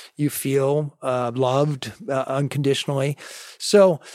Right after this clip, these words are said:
blue zones would say, "Go buy a dog." Good, blue zones will say, "Forget the January resolution. Forget running that one marathon you'll do and never do it again.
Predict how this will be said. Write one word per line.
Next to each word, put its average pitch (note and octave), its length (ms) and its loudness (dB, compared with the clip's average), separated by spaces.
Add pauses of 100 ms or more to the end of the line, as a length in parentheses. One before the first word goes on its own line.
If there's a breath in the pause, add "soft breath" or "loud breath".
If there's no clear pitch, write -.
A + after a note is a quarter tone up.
(240 loud breath)
blue A3+ 400 6
zones A#3 300 6
would G3 120 6
say, G3+ 140 6
"Go F#3+ 140 6
buy F3+ 180 6
a E3+ 80 6
dog." C#3+ 480 2
Good, F#3+ 260 2
blue G#3+ 220 4
zones A#3 220 4
will G#3 100 2
say, G3 180 6
"Forget G3 460 4
the G#3+ 100 6
January F3 680 6
resolution. D#3 840 2
Forget F#3+ 360 4
running F#3 300 6
that D#3+ 180 4
one E3+ 240 4
marathon E3 460 4
you'll D3+ 120 2
do D3 200 2
and D3 80 2
never C#3 220 0
do C3+ 120 2
it C3 80 2
again. B2 360 -4